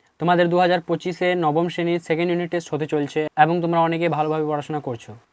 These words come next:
So, তাও আমি তোমাদেরকে কিছু বাছাই করা কিছু সাজেশন প্রশ্ন আমি তোমাদের জন্য তৈরি করেছি, যেগুলি খুবই গুরুত্বপূর্ণ।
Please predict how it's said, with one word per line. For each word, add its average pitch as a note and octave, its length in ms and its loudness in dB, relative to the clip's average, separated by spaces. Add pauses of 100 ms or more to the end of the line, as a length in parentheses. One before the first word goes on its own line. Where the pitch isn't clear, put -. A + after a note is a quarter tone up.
(580)
So, E3+ 260 4 (680)
তাও F3+ 220 10
আমি F#3+ 100 2
তোমাদেরকে F3+ 540 2 (1040)
কিছু E3 240 -2
বাছাই E3+ 280 6
করা F3 280 2
কিছু F3 160 -4
সাজেশন E3 420 -2
প্রশ্ন E3 260 -6
আমি D#3+ 140 -2
তোমাদের D#3 320 -4
জন্য D3+ 220 -4
তৈরি D3 240 -2
করেছি, D3 340 -6 (440)
যেগুলি G3 200 0
খুবই G#3 200 -2
গুরুত্বপূর্ণ। F3+ 640 -2